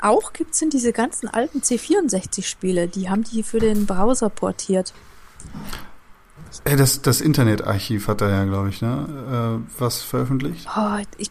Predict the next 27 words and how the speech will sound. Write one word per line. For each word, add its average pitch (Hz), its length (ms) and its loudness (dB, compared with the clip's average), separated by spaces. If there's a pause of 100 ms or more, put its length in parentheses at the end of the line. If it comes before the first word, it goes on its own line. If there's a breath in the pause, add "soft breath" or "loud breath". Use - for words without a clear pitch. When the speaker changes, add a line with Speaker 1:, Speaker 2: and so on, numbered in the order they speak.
(120)
Speaker 1:
bin 208 360 -2
mir 240 80 6
nicht 220 220 2
mehr 226 100 4
ganz 214 220 2
sicher. 214 220 0
Ich 196 120 -2
hab 247 120 2
das - 160 4
nur 262 180 6
mal 247 180 6
gefunden, 294 760 6
äh, 226 500 4
wie 208 300 2
ich - 180 0
eben 214 160 4
nach, 202 300 2 (160)
mm, - 500 -2
Commodore, 214 580 8 (340)
äh, - 80 4
recherchiert 220 680 4
hab. 269 200 4 (380 loud breath)
Also - 140 2
Speaker 2:
Mhm. 113 60 6
Speaker 1:
beim 220 180 6
C 226 140 4
vierundsechzig, 233 840 6